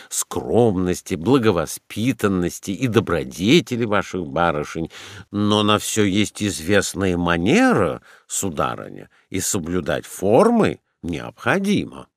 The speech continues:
Фу! Жена моя рассыпалась в похвалах ее предусмотрительности, заметив мимоходом, что она и сама такая же,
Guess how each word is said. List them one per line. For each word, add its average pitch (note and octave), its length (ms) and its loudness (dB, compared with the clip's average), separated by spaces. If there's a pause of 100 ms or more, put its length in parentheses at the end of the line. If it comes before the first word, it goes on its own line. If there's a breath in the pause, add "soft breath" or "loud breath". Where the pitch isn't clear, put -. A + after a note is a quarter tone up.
(580)
Фу! - 540 -6 (560)
Жена A2 400 4
моя A#2+ 300 2
рассыпалась G#2 720 -2
в - 140 -16
похвалах D#2 840 -2
ее D2+ 360 -4
предусмотрительности, G#2+ 1300 -6 (380 loud breath)
заметив F#2 600 2
мимоходом, F#2 760 0
что - 280 0
она F2+ 200 2
и E2+ 120 0
сама E3 880 0
такая C2 520 -6
же, A#1+ 220 -10